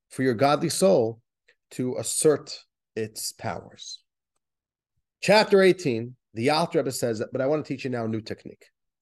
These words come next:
a new strategy. Until now, we've been learning about the need to create and develop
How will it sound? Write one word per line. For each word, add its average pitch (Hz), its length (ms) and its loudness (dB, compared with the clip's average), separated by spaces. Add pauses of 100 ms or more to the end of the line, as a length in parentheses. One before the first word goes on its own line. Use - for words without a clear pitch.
(120)
a 127 40 -6
new 170 140 4
strategy. 156 680 2 (840)
Until 277 580 8
now, 170 220 2
we've 156 180 4
been 165 160 4
learning 156 640 2 (880)
about 180 300 2
the 196 100 4
need 196 380 0
to 165 100 2
create 180 880 0
and 156 140 -6
develop 156 640 2